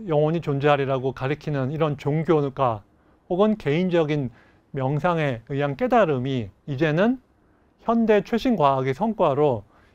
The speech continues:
이미 무너졌다면은, 그러면은 이런, 어, 종교나, 어, 개인적인 깨달음이 아니라 현대 과학이 인간 조건을 알려주는 이런 판국에서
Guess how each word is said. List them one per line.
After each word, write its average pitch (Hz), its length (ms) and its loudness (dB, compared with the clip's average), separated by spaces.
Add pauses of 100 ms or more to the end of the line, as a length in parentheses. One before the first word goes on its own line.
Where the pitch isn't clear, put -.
(120)
이미 151 260 -4
무너졌다면은, 131 920 0 (1160)
그러면은 180 680 4 (280)
이런, 185 320 4 (480)
어, 143 460 0
종교나, 170 1400 2 (640)
어, 143 160 -6
개인적인 180 560 2
깨달음이 160 1200 0
아니라 135 420 0
현대 240 380 4
과학이 139 760 0 (680)
인간 165 360 2
조건을 151 500 -2
알려주는 151 720 0 (180)
이런 156 260 -4
판국에서 151 720 0